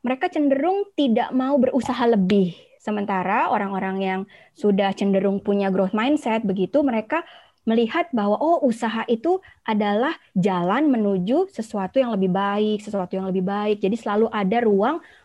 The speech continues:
untuk perkembangan, untuk improvement, begitu. Eh, dua yang terakhir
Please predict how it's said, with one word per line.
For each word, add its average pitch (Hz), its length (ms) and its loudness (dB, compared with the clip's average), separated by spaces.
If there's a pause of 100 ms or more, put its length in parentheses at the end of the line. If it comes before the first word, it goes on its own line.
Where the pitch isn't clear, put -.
(160)
untuk 208 340 2
perkembangan, 202 600 2
untuk 190 220 -4
improvement, 185 920 0
begitu. 170 760 -4 (420)
Eh, 190 160 2
dua 226 220 6
yang 254 80 0
terakhir 262 320 2